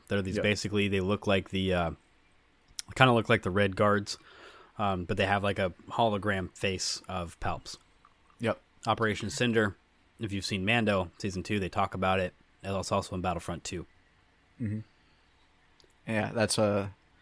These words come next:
Speaker 2: <sighs> it's heartbreaking watching Bill Burr freak out over that shit, you know what I mean?
Speaker 1: Take
Speaker 2: What?
Speaker 1: le-, a-, away from Luke showing up at the end of Mando season two. Spoiler alert, I'm kidding.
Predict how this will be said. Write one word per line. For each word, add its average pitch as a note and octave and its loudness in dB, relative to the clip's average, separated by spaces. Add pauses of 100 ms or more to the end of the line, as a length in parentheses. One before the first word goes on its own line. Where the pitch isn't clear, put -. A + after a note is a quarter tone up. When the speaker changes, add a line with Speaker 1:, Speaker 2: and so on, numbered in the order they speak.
(760)
Speaker 2:
<sighs> - 2
it's - -2
heartbreaking A#2+ 8
watching A2 2
Bill G#2 4
Burr G#2 0
freak G#2 0
out G2+ 2
over G#2 0
that G#2 -2
shit, G2 -2
you G#2 -4
know A2 -2
what A2+ 0
I A2+ -2
mean? A#2 -2 (2000)
Speaker 1:
Take D#3+ 6
Speaker 2:
What? D3 -2
Speaker 1:
le-, A#2 -4 (340)
a-, A#2 -2
away C3 8
from E3 6
Luke B2 2 (420)
showing A2 0
up G2+ -2
at G2 -10
the G2 -2
end F#2+ -2
of F#2 -2
Mando F#2 -4
season G2+ -6
two. - -10
Spoiler B2 4
alert, G2 2
I'm G2 -8
kidding. F2 -6